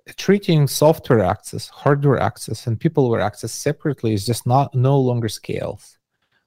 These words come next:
Like, we have to have a single plane that works for all three actors. And in order for that to work, we need to agree on a common technology or common technological platform.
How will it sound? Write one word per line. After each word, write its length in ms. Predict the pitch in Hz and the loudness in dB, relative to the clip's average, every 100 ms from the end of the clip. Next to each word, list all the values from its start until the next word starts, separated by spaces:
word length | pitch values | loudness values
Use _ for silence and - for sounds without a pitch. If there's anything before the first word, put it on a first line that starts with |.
| _ | _
Like, 220 | 127 117 143 | -2 0 0
we 100 | 151 - | -2 2
have 200 | 156 - | 0 0
to 100 | 143 | -4
have 200 | 143 123 | -2 -2
a 80 | 113 | -4
single 440 | - 151 147 139 | -4 -2 0 -2
plane 440 | - 139 - - - _ _ _ _ - | -2 -6 -6 -8 -12 _ _ _ _ 2
that 180 | 123 - | 2 6
works 460 | 127 135 - - _ _ | 4 4 -2 -12 _ _
for 600 | - 131 113 107 120 - | -2 0 2 0 -2 -4
all 400 | 127 123 131 131 _ _ | 2 2 2 -6 _ _
three 400 | 110 110 113 - - | -4 -2 -2 -6 -6
actors. 580 | 117 117 - 110 - - _ _ _ _ _ _ _ _ _ _ _ | -4 -4 -6 -10 -12 -20 _ _ _ _ _ _ _ _ _ _ _
And 260 | 135 135 139 | 0 0 2
in 160 | 147 | 4
order 180 | 175 185 | 4 4
for 140 | - | 2
that 240 | 131 143 - | 2 2 0
to 100 | - | 0
work, 300 | 131 117 - | 2 2 2
we 80 | 127 | 2
need 140 | 147 147 | 2 4
to 180 | 139 | 4
agree 500 | 120 113 117 139 - - | 4 2 2 2 0 -4
on 140 | 123 117 | -2 -2
a 80 | |
common 540 | - - 139 147 160 151 | -4 0 2 4 4 2
technology 840 | - - 120 110 131 131 110 90 - | -2 -4 0 0 2 0 0 -4 -6
or 140 | - - | -8 -8
common 360 | - 131 139 135 | 0 2 4 2
technological 800 | 120 - 110 117 113 107 - - | -2 -2 2 2 2 -4 -6 -8
platform. 800 | - 107 120 - 113 - 78 107 | 0 2 2 0 -4 -4 -4 -8